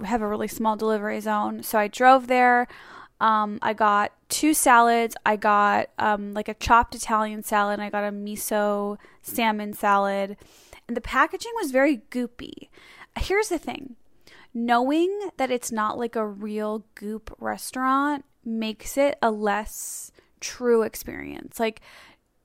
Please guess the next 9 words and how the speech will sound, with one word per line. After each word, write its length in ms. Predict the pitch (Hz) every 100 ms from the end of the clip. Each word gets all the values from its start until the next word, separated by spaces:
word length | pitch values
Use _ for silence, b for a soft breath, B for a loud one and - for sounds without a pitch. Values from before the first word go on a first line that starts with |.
| _
showing 460 | - - 302 330 285
up, 240 | 247 247
seeing 420 | - - 233 233
that 120 | 240
it's 140 | 214 -
just 160 | 220
on 120 | 226 226
some 440 | - 226 208 196
random, 760 | 202 208 214 220 220 220 214